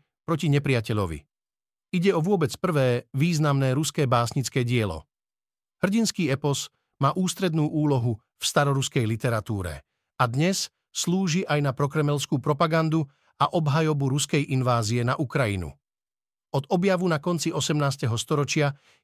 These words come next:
je pýchou Ruska, ktoré sa hrdí jeho dávnou ruštinou, stredovekým pôvodom a literárnou hodnotou. Má pochádzať z dvanásteho storočia, do slovenčiny ho preložili už viackrát,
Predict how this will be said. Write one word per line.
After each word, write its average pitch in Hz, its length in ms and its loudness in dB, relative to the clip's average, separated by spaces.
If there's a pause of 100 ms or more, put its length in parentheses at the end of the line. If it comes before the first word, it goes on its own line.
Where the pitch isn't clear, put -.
je 180 80 2
pýchou 175 480 0
Ruska, 165 480 -2 (320)
ktoré 156 240 2
sa 139 200 0
hrdí 165 400 0
jeho 135 200 2
dávnou 127 440 0
ruštinou, 165 600 0 (340)
stredovekým 160 720 0
pôvodom 165 560 2 (300)
a 147 160 0
literárnou 147 640 2
hodnotou. 117 640 -2 (480)
Má 123 160 4
pochádzať 127 580 0
z 107 80 -4
dvanásteho 123 640 0
storočia, 147 640 0 (320)
do 147 160 0
slovenčiny 151 640 2
ho 127 80 0
preložili 139 480 0
už 117 240 -2
viackrát, 147 560 0